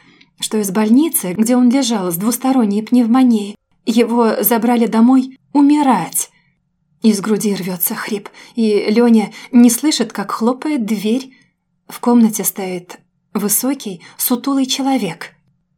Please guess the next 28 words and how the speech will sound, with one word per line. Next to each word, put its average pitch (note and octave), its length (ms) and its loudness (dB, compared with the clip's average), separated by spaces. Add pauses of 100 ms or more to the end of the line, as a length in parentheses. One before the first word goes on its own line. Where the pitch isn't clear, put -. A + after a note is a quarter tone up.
(300)
«Папа!» C4 680 2 (540)
хочет A3+ 400 0
закричать G#3+ 560 -2
Лёня, F#3+ 420 -2 (200)
но G#3 200 4
голоса G#3+ 420 -2
нет. A#3 320 2 (1120)
Павел G#3 320 0
Постышев G#3 720 -4 (120)
порывисто A#3+ 540 2
обнимает G3+ 480 -2
сына, A#3 360 0 (180)
садится A3 500 0
на G3+ 80 -4
кровать A3 460 -4 (180)
и A#3 180 -2
быстро A#3+ 300 -4
достаёт F#3 420 -8
из F#3+ 120 -6
чемодана G#3+ 500 -6
коробку. G3+ 520 -8 (680)
«Смотри, C4 400 0
что F4 160 -2
я E4 100 2
тебе D4 220 -2
привёз B3+ 360 -2
из A3+ 120 -2
Москвы». A3 520 0